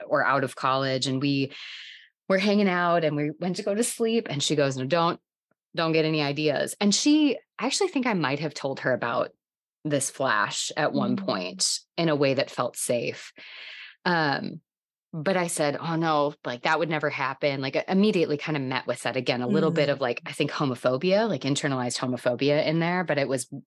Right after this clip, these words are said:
Speaker 1: I think what I would have seen as, like, innocent homophobia, <laughs> because it, it's kind of that, like, "Well, I'm not that racist," but, like, that was
Speaker 2: Mm-hmm.
Speaker 1: still homophobic, how I
Speaker 2: Mm-hmm.
Speaker 1: reacted.
Speaker 2: Yeah.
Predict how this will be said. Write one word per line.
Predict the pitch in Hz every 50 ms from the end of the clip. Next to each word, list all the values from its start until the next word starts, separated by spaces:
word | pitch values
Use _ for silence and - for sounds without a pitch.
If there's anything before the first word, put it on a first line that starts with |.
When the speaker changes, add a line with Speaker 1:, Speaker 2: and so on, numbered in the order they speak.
| _ _ _ _ _ _ _ _ _ _ - - - _ _ _ _ _ _ _ _ _ _ _ _ _ _ _ 147 139 - -
Speaker 1:
I | - 143
think | 143 - 180 160 147
what | 151 156 139
I | 135 143
would | 143 143 143
have | 143 131
seen | - - - 147 143 143 143
as, | 143 127
like, | 135 127 123 - -
innocent | 143 143 135 143 151 151 - 185 175 165 -
homophobia, | - 196 185 185 185 185 - 185 180 175 196 190 190 196 202 208 202 - 202 180 165 -
<laughs> |
because | 165 160 175 175 139 151
it, | - -
it's | 151 -
kind | - - 160 151
of | 143
that, | 143 131
like, | - 135 -
"Well, | 175
I'm | 196
not | 208 175 156 -
that | 139 156 147 -
racist," | - - - - - - 76 - 151 - - - - _
but, | - 147
like, | 135 139 135 131 - 185 185 180
that | 143 135
was | 92 -
Speaker 2:
Mm-hmm. | - -
Speaker 1:
still | - - 156 135 127
homophobic, | 139 139 135 131 - - 131 127 123 147 185 208 - - - - - - - 214
how | 208 208 208
I | - 139
Speaker 2:
Mm-hmm. | 135 139
Speaker 1:
reacted. | 135 131 127 123 139 - - - 196 208 220 220 240 - - - - - -
Speaker 2:
Yeah. | 196 180 160 165 165